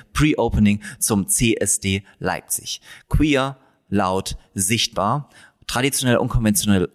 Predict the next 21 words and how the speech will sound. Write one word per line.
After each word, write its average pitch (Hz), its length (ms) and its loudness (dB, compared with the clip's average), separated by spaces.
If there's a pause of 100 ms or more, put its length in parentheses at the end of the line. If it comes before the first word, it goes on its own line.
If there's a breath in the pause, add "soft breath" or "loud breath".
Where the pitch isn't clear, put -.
(120)
live. 98 460 0
Eintritt 208 360 0
ist - 180 0
frei. 123 220 0
Es - 180 -2
lohnt 143 240 2
sich - 140 -8
einfach 117 200 -2
vorbeizukommen. 104 540 -2
Es - 80 -2
gibt - 140 -8
fantastische 123 480 -4
Gäste 95 320 -2
wie 110 160 2 (240 loud breath)
Tommy 104 220 2
Thurlingling, 98 500 0
Fabian 113 320 -2
Krischkat, - 520 -6
der 117 160 0
Barbecue 107 560 0
Podcast, - 600 -2